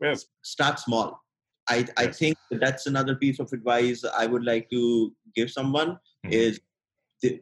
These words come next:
Speaker 2: people try to do everything.
Speaker 1: Mm-hmm.
Speaker 2: I've, I've had people come up with, like, a big in-, intensive, like, a product which would probably have, like, sixteen product market fits
Speaker 1: Mm-hmm.
Speaker 2: in four or seven geographies.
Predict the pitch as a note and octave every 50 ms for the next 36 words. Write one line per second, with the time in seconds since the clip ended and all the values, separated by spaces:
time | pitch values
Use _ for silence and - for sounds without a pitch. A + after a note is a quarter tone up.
0 | _ - D3 D3 D3+ C#3 C#3 B2+ A#2 A#2+ A#2 A2+ A2+ A2+ - _ - A#2 A#2+ A#2+
1 | A2+ A2+ - G#2+ G2+ - - F#2 F2+ - _ _ _ _ _ _ _ _ - F#2
2 | E2+ D#2+ - E2+ E2 - _ _ _ _ _ _ _ _ - A#2 A#2+ C3+ C#3 A#2+
3 | - - - - D#3 E3 F3 F3+ E3+ D#3+ C#3+ - - - D3 C#3+ D3 D#3 D#3 D3+
4 | D3 C3+ - _ _ _ _ _ - C3+ C3 C#3 C3+ A#2+ - C#3 B2 B2 B2+ B2
5 | A2+ - - - - A2 A2+ - _ - D#3+ E3+ D#3 C3+ D3 C#3+ C#3 C3 - -
6 | B2+ C#3 C3 B2+ D3 C#3+ D3+ D#3+ D3+ - D#3+ D3 C3+ C#3 C3 C3 - - _ _
7 | _ _ _ _ _ _ - A2+ A#2 - - D3 C#3+ D3+ E3+ E3+ - C#3+ D3+ C#3+
8 | - D3+ D3 C#3 - C#3+ C#3+ C#3+ D#3+ D#3 D3+ D3+ D#3 D3 C#3+ C3+ C3+ C3 C3+ B2+
9 | A#2+ - - _ - - - - - - - - C#3+ - - G3 F#3+ F3+ E3 D#3+
10 | C#3 C3 C#3 C#3 C#3 B2 - - A2 - - - - - - - - _ _ _
11 | A2+ G#2+ E2 F#2 G2 G2+ F#2+ - _ _ _ _ _ _ _ _ _ _ - D#3+
12 | E3 E3+ E3+ E3+ D#3 C#3+ - _ _ - - E3 E3 E3+ F3 D#3 B2 - C3 C#3
13 | C#3 - - C#3+ D#3 D#3 D3 C3 B2+ B2 C3 C3 C3 C3 - - - - - -
14 | -